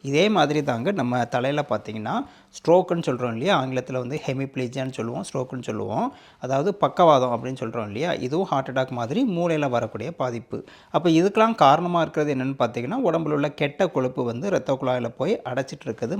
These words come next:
மட்டும்தான் காரணம். அதுலயும் ஸ்பெசிஃபிக்கா பார்த்தீங்கன்னா, ட்ரைகிளிசரைடு அப்படின்னு ஒரு வகை இருக்குங்க கெட்ட கொழுப்புல. இதுதான் இரத்த குழாயில போய் அடைப்பை ஏற்படுத்தி இந்த மாதிரி பெரிய பாதிப்புகளை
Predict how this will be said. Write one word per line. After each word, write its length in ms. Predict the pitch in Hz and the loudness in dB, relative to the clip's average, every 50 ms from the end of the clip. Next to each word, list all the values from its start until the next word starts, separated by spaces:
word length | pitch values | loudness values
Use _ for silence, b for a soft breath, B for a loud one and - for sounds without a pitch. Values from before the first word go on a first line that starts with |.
| 170 117 | -2 -4
மட்டும்தான் 380 | 101 - - 117 113 117 - - | -4 -4 -8 -8 -8 -8 -6 -6
காரணம். 340 | 104 98 - 98 98 - B B B B B B B 131 139 | -8 -8 -8 -10 -10 -12 B B B B B B B 0 2
அதுலயும் 320 | 156 202 214 226 226 - | 2 2 2 2 0 0
ஸ்பெசிஃபிக்கா 480 | - 170 147 - 185 180 180 - 180 - - 156 | 0 0 0 2 0 0 2 2 2 4 4 2
பார்த்தீங்கன்னா, 400 | 139 - 123 117 113 113 127 156 196 156 - _ | 0 0 -4 -6 -4 -4 -4 -4 -4 -6 -8 _
ட்ரைகிளிசரைடு 840 | 143 147 165 196 202 175 - 123 120 - 143 127 123 117 117 113 - - 131 | -2 0 2 0 -2 -2 -4 -8 -6 -6 -4 -2 -2 0 -2 -2 -4 -6 -8
அப்படின்னு 340 | 131 - 143 147 180 190 147 | -8 -6 -6 -4 -4 -2 -2
ஒரு 100 | 127 113 113 110 | -2 -2 -2 -4
வகை 160 | 110 - 123 120 | -2 -2 -2 -2
இருக்குங்க 320 | 110 101 - 110 110 110 117 - | -4 -6 -8 -8 -6 -6 -6 -6
கெட்ட 160 | 110 104 117 113 117 | -6 -6 -4 -4 -4
கொழுப்புல. 300 | 110 104 104 - 104 113 - 294 B B B B B B - 123 135 | -4 -6 -6 -4 -2 -2 -2 -2 B B B B B B -12 -8 -2
இதுதான் 400 | 143 190 220 180 147 113 131 196 - - | 2 2 2 4 2 0 0 -2 -4 -4
இரத்த 240 | 120 123 - - 143 135 | -6 -8 -4 -4 -4 -2
குழாயில 280 | - 127 127 127 123 120 120 - | 0 0 0 0 0 -4 -4 -4
போய் 120 | 123 131 131 - 120 | -4 -4 -2 -2 -2
அடைப்பை 280 | 120 123 127 - 135 120 117 113 | -2 -4 -4 -4 -6 -4 -4 -6
ஏற்படுத்தி 280 | - - 120 110 - - - 240 311 302 - - 160 | -6 -6 -8 -8 -6 -4 -2 -2 -2 -2 -4 -10 -8
இந்த 120 | 135 147 143 | -6 -4 -4
மாதிரி 260 | 139 131 120 135 214 226 - - | -2 -4 -4 -4 -4 -4 -4 -4
பெரிய 200 | 139 131 143 147 139 - | -4 -4 -4 -6 -4 -2
பாதிப்புகளை 540 | 120 120 120 120 120 - 110 107 107 202 | -2 -2 -2 -2 -4 -6 -8 -6 -4 -2